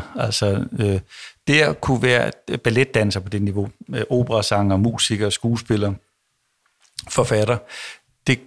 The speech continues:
for at du kan være det, så skal du ligesom dedikere hele dit liv til det. Nogle gange fra du er fem år, så begynder du at danse og bliver ved og ved og ved. Og det vil sige, at, at, øh, at du har enorme ambitioner på egne vegne som kunstner. Øh, og, øh,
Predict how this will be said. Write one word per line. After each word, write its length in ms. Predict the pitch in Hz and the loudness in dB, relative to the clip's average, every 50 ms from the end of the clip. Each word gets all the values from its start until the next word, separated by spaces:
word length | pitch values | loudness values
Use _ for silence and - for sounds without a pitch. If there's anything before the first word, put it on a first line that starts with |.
| _ _ _ _ _ _ _ _ - - - - - - | _ _ _ _ _ _ _ _ -10 -10 -10 -10 -10 -4
for 200 | - - 151 139 | 0 2 4 4
at 60 | 127 | 4
du 60 | 123 | 2
kan 140 | 107 117 110 | 0 2 4
være 140 | 117 120 123 | 4 4 4
det, 140 | 123 120 - | 4 2 0
så 100 | 123 113 | -2 -2
skal 160 | - 120 113 | 0 0 0
du 60 | 110 | 0
ligesom 260 | 104 107 107 113 113 | 0 -2 -2 -2 0
dedikere 420 | - 107 95 98 - - 123 110 95 | 0 -2 -2 -2 -2 -2 0 0 0
hele 160 | 98 110 107 | 0 -2 0
dit 200 | 104 107 90 95 | 0 -2 0 0
liv 200 | 104 104 - - | 0 0 0 -2
til 200 | - - 95 90 | -4 -4 -4 -4
det. 100 | 107 101 - _ _ - - - - - _ - | -6 -8 -10 _ _ -16 -14 -14 -14 -6 _ 2
Nogle 140 | 123 127 113 | 4 4 4
gange 200 | 110 107 113 - | 4 2 2 2
fra 100 | - 98 | 0 0
du 100 | 92 92 | 0 0
er 140 | 95 95 | 0 0
fem 280 | 95 - 117 110 104 101 | 0 0 0 2 2 2
år, 220 | 95 98 - - - - - | 2 0 0 -4 -10 -14 -20
så 80 | - - | -8 -4
begynder 260 | - 104 104 104 101 | -2 0 2 2 2
du 120 | 107 98 | 2 0
at 100 | 95 92 | 0 -2
danse 300 | - 92 95 104 - - 117 | -2 -2 -2 -2 -2 -2 -4
og 80 | 107 | -2
bliver 140 | - 104 98 | 0 0 0
ved 200 | 92 101 107 110 | 2 2 2 2
og 80 | 98 90 | 2 2
ved 160 | 95 92 92 | 0 0 0
og 80 | 90 90 | 0 0
ved. 160 | 92 90 95 - - - - - - - - - | -2 -2 -4 -6 -10 -14 -14 -14 -16 -10 -8 -6
Og 120 | 113 - | -2 0
det 100 | 117 113 | 0 2
vil 100 | 123 117 | 2 2
sige, 280 | - - 127 120 123 120 | 2 2 2 2 2 2
at, 100 | 120 - | 0 0
at, 300 | - - - - - 107 | -2 -4 -4 -2 -2 0
øh, 220 | 101 98 95 104 - | 2 2 0 0 -2
at 160 | 110 - - | -6 -4 -4
du 80 | - 110 | -2 0
har 240 | - 127 131 131 | 2 2 2 2
enorme 600 | - 185 160 151 160 170 170 170 165 147 135 123 | 2 2 2 2 4 4 4 4 2 2 2 2
ambitioner 520 | - 113 104 101 123 - - 139 123 120 110 | 2 0 0 0 0 0 0 2 2 0 2
på 120 | - 123 | 2 2
egne 340 | 113 101 107 113 117 120 107 | 4 4 4 4 4 4 2
vegne 340 | 98 87 90 95 98 101 101 | 2 0 0 0 0 0 -2
som 160 | - - 95 | -2 -4 -6
kunstner. 420 | - - 101 98 92 - 101 95 90 - _ _ - - - - - - _ - - | -2 -2 0 0 0 -2 -2 -4 -4 -6 _ _ -20 -20 -18 -18 -20 -20 _ -2 0
Øh, 440 | 110 104 98 95 92 92 92 - - - - - | 2 4 4 4 4 2 2 0 -2 -4 -4 0
og, 360 | 123 110 107 107 110 107 104 101 | 2 2 2 4 4 4 4 4
øh, 180 | 101 98 95 | 4 4 2